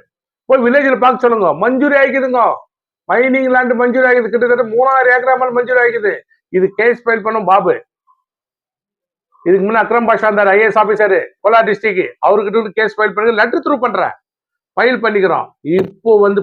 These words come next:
பண்றது யாருக்கிட்ட பண்றேன்னா, Minister of Mines-ல விஜிலன்ஸ்ல பண்ற ரெக்கார்டு கொடுக்குறேன். யார் மேல பண்றேன்னா, சி எஸ் ஓ மேல பண்றேன். நமஸ்தே. ஏ பி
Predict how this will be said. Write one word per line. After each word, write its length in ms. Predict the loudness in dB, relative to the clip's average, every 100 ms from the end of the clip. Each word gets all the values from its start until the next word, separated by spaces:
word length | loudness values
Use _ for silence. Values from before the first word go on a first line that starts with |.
| -2
பண்றது 320 | -2 -2 0 0
யாருக்கிட்ட 320 | 0 0 -4 -6
பண்றேன்னா, 300 | -10 -6 -6 -4
Minister 280 | -6 -4 -8
of 40 | -6
Mines-ல 320 | -6 -6 -8 -10
விஜிலன்ஸ்ல 440 | -2 0 2 0 -4
பண்ற 180 | -4 -8 -8
ரெக்கார்டு 260 | -6 -8
கொடுக்குறேன். 380 | -10 -8 -4 -4 -6 _ _ _ 0
யார் 200 | 2 2
மேல 120 | -2 -4
பண்றேன்னா, 300 | -6 -8 -12 -12
சி 80 | -2 -2
எஸ் 120 | -2
ஓ 60 | -10
மேல 120 | -8 -10
பண்றேன். 260 | -14 -18 _ _ _ _ _
நமஸ்தே. 360 | -4 -4 -2 -4 -4 -14 -20 _ _ _ _ _ _ _ _ _ _ -6
ஏ 80 | 0
பி 80 | 0